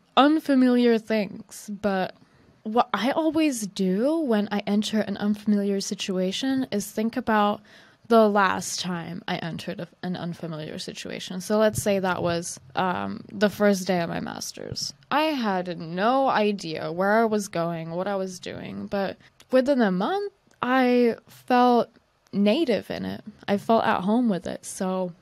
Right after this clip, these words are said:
this kind of stuff happens all the time with anything that's unfamiliar and new, and you got this. <laughs> So I entered this industry with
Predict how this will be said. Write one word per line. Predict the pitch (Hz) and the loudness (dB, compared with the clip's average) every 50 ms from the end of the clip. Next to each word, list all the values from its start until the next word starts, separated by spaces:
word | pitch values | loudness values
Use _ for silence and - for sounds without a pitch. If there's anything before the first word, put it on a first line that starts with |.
| _ _ _ _ _ _ _ | _ _ _ _ _ _ _
this | - 214 220 277 294 - - | -6 4 4 4 4 4 -2
kind | - - 302 302 294 | -10 -8 -6 -4 -4
of | 294 277 | -4 -6
stuff | - - - 220 220 220 214 | -6 -2 0 0 0 0 -2
happens | 202 208 202 202 - 208 208 208 - | -4 -4 -4 -2 -2 -4 -4 -4 -2
all | - 190 196 196 | -2 -2 0 0
the | 196 196 | -2 -2
time | - - 208 190 185 190 | -4 -6 -8 -8 -6 -8
with | 190 - | -10 -10
anything | - 170 170 175 180 185 190 185 180 | -10 -10 -10 -10 -10 -10 -10 -10 -8
that's | 175 170 - - - - - | -10 -12 -12 -16 -20 -18 -12
unfamiliar | - 196 214 240 233 - 240 226 214 196 190 190 196 220 240 254 262 262 - | -6 -4 -4 -4 -2 0 0 2 2 2 0 0 0 0 0 -2 -2 -4 -6
and | - 196 185 185 185 180 180 | -6 -4 -4 -2 -2 -2 -2
new, | 175 165 165 175 196 233 269 302 285 _ _ _ - _ - | -4 -4 -6 -6 -6 -6 -8 -8 -12 _ _ _ -20 _ -6
and | 196 196 190 190 185 185 180 180 180 180 185 - - - - - - _ _ _ - | -4 -4 -2 -2 -2 -4 -4 -4 -6 -8 -10 -12 -16 -16 -18 -18 -20 _ _ _ -8
you | 196 208 220 | -4 -4 -4
got | 214 - 175 - - - - | -2 -4 -8 -10 -10 -12 -14
this. | 180 180 - _ _ - - - - _ _ _ _ _ _ - | -14 -14 -14 _ _ -20 -20 -20 -20 _ _ _ _ _ _ -8
<laughs> | - - - - - - 226 214 - _ - - - - - - - - _ - | -6 -6 -6 -4 -4 -6 -6 -6 -8 _ -20 -20 -20 -20 -20 -20 -20 -20 _ -18
So | - - - 214 190 185 185 185 185 190 196 190 _ _ _ _ _ - - 233 - - | -14 -4 0 0 2 2 2 0 -2 -4 -6 -10 _ _ _ _ _ -20 -20 -14 -2 2
I | 247 285 339 359 | 4 6 6 6
entered | 330 302 285 - 269 247 202 | 4 4 2 2 0 0 2
this | 208 214 208 - | 2 0 0 0
industry | - 196 202 196 196 196 - - - - 185 185 180 180 180 185 190 190 - - _ | -2 -2 0 0 -2 -2 -4 -6 -4 -2 -2 -2 0 -2 -2 -4 -4 -8 -12 -16 _
with | - 190 202 190 185 185 185 - - - - - | -6 -2 0 2 2 0 -2 -4 -12 -18 -18 -18